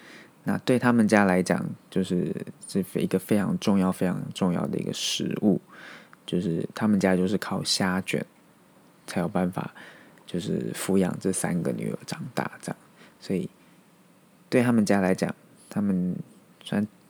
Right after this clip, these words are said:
陈家吗？因为父-，丈-，父亲，爸爸姓陈嘛，陈伯昌，是他们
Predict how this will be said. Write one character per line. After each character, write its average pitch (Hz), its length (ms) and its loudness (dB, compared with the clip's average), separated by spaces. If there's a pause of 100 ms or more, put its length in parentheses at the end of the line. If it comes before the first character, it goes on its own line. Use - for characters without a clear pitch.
(100)
陈 90 340 0
家 98 240 2
吗？ 98 260 0
因 107 120 4
为 104 160 4
父-， - 360 0
丈-， - 160 -2 (360)
父 127 200 2
亲， 92 320 2 (180)
爸 101 120 0
爸 90 140 -2
姓 95 260 0
陈 - 220 -4
嘛， - 200 -6
陈 95 220 -2
伯 98 160 0
昌， 98 300 -2 (680)
是 110 160 -2
他 104 140 0
们 98 320 0